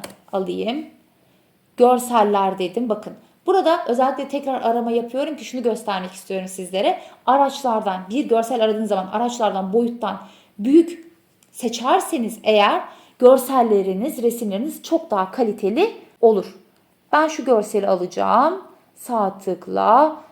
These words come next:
resmi kopyala, geldim, sağ tıkla, yapıştır ya da C T R L V. Hemen Atatürk'ümüzü şöyle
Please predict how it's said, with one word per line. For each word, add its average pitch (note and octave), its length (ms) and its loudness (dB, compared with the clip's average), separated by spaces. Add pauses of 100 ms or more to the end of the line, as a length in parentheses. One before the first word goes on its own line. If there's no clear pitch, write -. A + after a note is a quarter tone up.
(120)
resmi A#3 420 2
kopyala, G3+ 880 2 (180)
geldim, G#3+ 580 2
sağ G#3+ 460 -2
tıkla, G#3+ 720 -2 (360)
yapıştır A3 380 -4
ya F#3+ 120 0
da A#3+ 140 0
C G3 200 2
T F#3+ 140 -6
R G3 140 -4
L G3 200 -4
V. C4+ 300 2 (560)
Hemen C4+ 360 0
Atatürk'ümüzü A3 1080 -6
şöyle A3+ 680 -2